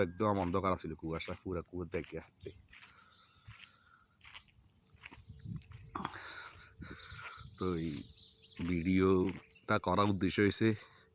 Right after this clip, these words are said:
মানে বাংলাদেশে খালি কুয়াশা পড়ে না, কুয়াতেও প্রচুর কুয়াশা পড়ে।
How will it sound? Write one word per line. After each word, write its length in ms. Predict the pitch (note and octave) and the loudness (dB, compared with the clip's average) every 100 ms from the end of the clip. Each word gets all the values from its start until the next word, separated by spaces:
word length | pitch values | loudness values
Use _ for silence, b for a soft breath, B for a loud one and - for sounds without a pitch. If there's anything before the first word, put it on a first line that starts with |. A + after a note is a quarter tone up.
| B B B B B B - | B B B B B B -8
মানে 200 | F2 F2 F#2 | -2 0 4
বাংলাদেশে 540 | F#2+ G2 F2+ F#2 - | 6 6 6 6 4
খালি 180 | G#2+ G2+ | 4 2
কুয়াশা 380 | - F#2+ F2 G2 | 2 2 4 2
পড়ে 280 | G2+ F#2 D#2+ | 2 2 2
না, 120 | D2 - - - _ _ B B B B B B B - | -2 -8 -14 -20 _ _ B B B B B B B -4
কুয়াতেও 460 | F#2 F2+ F#2+ G#2+ G2+ | 2 4 6 6 4
প্রচুর 360 | G2+ - A2 G2+ | 2 4 4 4
কুয়াশা 340 | - F#2 - F2+ | 2 2 4 0
পড়ে। 260 | G2 E2 | 2 2